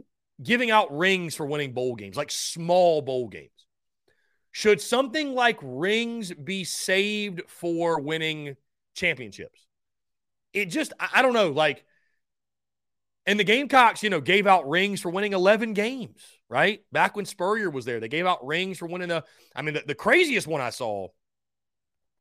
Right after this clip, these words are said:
I think it was, is it Hardy Sanders on Twitter? Yeah, Hardy Sanders on Twitter, who played at South Carolina back in the mid two thousands.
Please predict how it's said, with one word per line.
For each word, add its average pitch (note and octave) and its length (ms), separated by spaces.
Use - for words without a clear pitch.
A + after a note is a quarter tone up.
I C#3+ 120
think G#3+ 220
it D#3 120
was, D#3+ 460
is A2+ 100
it - 100
Hardy F#3+ 440
Sanders F#3 560
on F#3 140
Twitter? F#3 220
Yeah, C#3 200
Hardy B3+ 360
Sanders D#3+ 540
on A2+ 120
Twitter, G2+ 340
who F3+ 580
played G3+ 680
at C#3 260
South F3 320
Carolina B2+ 480
back D#3 240
in D#3 60
the C3+ 60
mid D3 280
two D3+ 180
thousands. A2 540